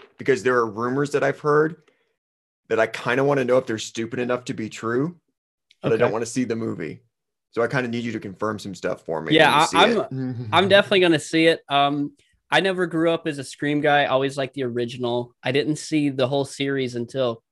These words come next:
Speaker 2: a couple months ago when we touched on it. So it doesn't hold
Speaker 1: Mm-hmm.
Speaker 2: a special place in my heart. So I'll definitely see it. I I,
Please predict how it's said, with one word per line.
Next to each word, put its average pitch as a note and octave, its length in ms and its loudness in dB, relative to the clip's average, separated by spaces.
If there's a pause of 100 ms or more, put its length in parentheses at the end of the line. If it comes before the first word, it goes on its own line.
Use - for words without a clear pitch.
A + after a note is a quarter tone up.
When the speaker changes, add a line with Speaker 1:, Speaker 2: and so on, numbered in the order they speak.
(100)
Speaker 2:
a D3+ 100 -16
couple C#3 300 -2
months B2 280 -2
ago A#2 160 -2
when A2+ 100 -2
we A2+ 100 -2
touched A2+ 320 -8
on A#2 160 0
it. B2+ 160 -4
So C3 200 2
it C#3+ 40 0
doesn't E3 260 2
hold D3 200 4
Speaker 1:
Mm-hmm. B2+ 60 2
Speaker 2:
a - 20 -2
special - 400 0
place C#3 320 -2
in B2 100 -6
my A#2+ 160 -4
heart. D3+ 340 -2
So A#2 380 0 (560)
I'll C#3+ 140 4
definitely F3 400 2
see D#3+ 260 -2
it. D#3+ 220 -2 (560)
I C#3 320 -4 (1900)
I, B2 260 -14